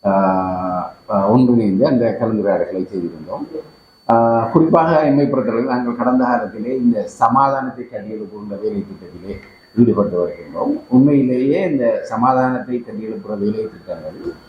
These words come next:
எங்களுடைய பிரதேசத்துடைய தேவைகளை அறிந்து எங்களுடைய மக்களுக்கு சிவில் சமூகங்கள் விழிப்பூட்டப்பட வேண்டிய ஒரு தேவை இருக்கிறதை உணர்வுதான் நாங்கள் இந்த சிவில் சமூக தலைவர்களோட கலந்துரையாடல் செய்தோம். அந்த இரண்டு குழுக்களிலிருந்து தெரிவு செய்யப்பட்டிருக்கின்ற, ஆஹ்,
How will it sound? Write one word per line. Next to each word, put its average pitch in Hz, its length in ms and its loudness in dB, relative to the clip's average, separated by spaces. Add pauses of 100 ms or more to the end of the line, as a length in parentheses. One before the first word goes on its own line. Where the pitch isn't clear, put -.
(140)
எங்களுடைய 143 640 6
பிரதேசத்துடைய 123 880 0
தேவைகளை 110 720 2
அறிந்து 113 440 0
எங்களுடைய 107 480 -2
மக்களுக்கு 101 540 -6
சிவில் 110 280 0
சமூகங்கள் 95 560 0 (340)
விழிப்பூட்டப்பட 104 640 4
வேண்டிய 95 300 2
ஒரு 95 240 2
தேவை 135 400 4
இருக்கிறதை 95 420 -6
உணர்வுதான் 92 520 -2
நாங்கள் 127 180 -2
இந்த 113 140 2
சிவில் 120 340 4
சமூக 110 300 -8
தலைவர்களோட 92 600 -4 (500)
கலந்துரையாடல் 90 520 2
செய்தோம். 78 480 -4
அந்த 120 200 6
இரண்டு 160 500 2
குழுக்களிலிருந்து 113 960 0
தெரிவு 107 260 0
செய்யப்பட்டிருக்கின்ற, 95 880 -6 (480)
ஆஹ், 95 600 2